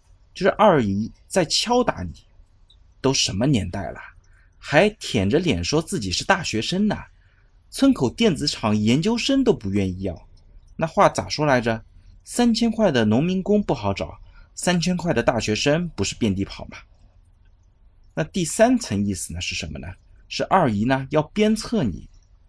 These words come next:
她在告诉你啊，学历是学历，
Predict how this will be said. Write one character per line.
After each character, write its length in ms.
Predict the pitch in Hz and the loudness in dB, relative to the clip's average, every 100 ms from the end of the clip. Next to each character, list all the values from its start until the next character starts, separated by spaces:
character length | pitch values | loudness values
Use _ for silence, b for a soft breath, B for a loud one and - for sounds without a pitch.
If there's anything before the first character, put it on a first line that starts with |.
| _ - | _ -4
她 120 | 160 | -2
在 100 | 170 | 0
告 200 | 220 180 | 2 2
诉 160 | - 98 | 0 -4
你 160 | 85 | -4
啊， 100 | - - b b b | -10 -20 b b b
学 360 | - - 113 120 | -14 -4 2 4
历 220 | 208 175 | 4 -2
是 220 | - - | -4 -6
学 260 | 123 - 92 | -6 -6 -4
历， 220 | 120 - | -4 -6